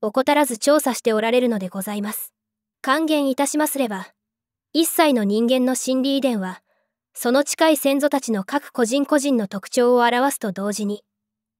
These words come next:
ずっと大昔の野蛮未開時代に、各方面から入れ混じってきた、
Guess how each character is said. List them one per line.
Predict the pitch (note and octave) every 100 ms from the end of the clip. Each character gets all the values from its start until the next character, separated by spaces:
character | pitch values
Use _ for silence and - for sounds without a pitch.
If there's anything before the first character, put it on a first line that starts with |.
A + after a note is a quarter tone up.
| _ -
ず | A#3
っ |
と | A#3 - D4 D#4+
大 |
昔 | E4+ F4 E4+ C4+
の | A3
野 | G3
蛮 | G3 A#3+
未 | B3 A#3+
開 | C4+ C#4
時 | C4+
代 | C#4+ B3+
に、 | G3 - _ _ _ _ _ _
各 | G3+ G3+
方 | - A#3+
面 | B3+ B3+
か | A#3+
ら | A#3
入 | G#3+
れ | A3
混 | B3
じ | C4
っ | C#4
て | B3
き | -
た、 | G3+ -